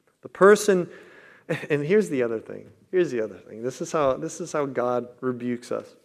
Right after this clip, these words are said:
The person you may intend on ignoring just may be the person that God wants you to reach. You know? At some level, this is the significant theme of the book of Acts, the unwanted,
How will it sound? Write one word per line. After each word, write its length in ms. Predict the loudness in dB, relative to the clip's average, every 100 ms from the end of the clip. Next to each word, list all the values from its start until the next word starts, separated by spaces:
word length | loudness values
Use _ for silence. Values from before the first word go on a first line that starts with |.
| _ _ _ _ _ _ _ _ _
The 100 | -14
person 440 | -12 -6 -4 -4 -4
you 100 | -4
may 180 | -4 -4
intend 400 | -6 -8 -8 -4
on 200 | -4 -4
ignoring 500 | -6 -4 -2 -4 -4
just 240 | -6 -4
may 140 | -8
be 140 | -6 -4
the 100 | -4
person 260 | -4 -6 -8
that 100 | -8
God 200 | -8 -8
wants 240 | -14 -18
you 60 | -20
to 60 |
reach. 340 | -20 -20 _ _ _ _ _ _ _ _ _ _ _ _ _ _ _ _ _ _ _ _ _ _ _ _ _
You 80 | -16
know? 200 | -14 -14 -18 _ _ _ _ _ _ _ _ _ -8
At 100 | -6
some 300 | -2 0 2
level, 240 | 2 2
this 220 | 2 0
is 120 | -2 -2
the 120 | -4
significant 800 | -2 -2 2 2 2 -2 -4 -6
theme 320 | -2 0 -2
of 100 | -4
the 60 | -2
book 240 | -4 -2
of 100 | -4 -4
Acts, 320 | -6 -6 -10
the 180 | -12 -4
unwanted, 840 | -2 -2 -2 0 0 -2 -8 -8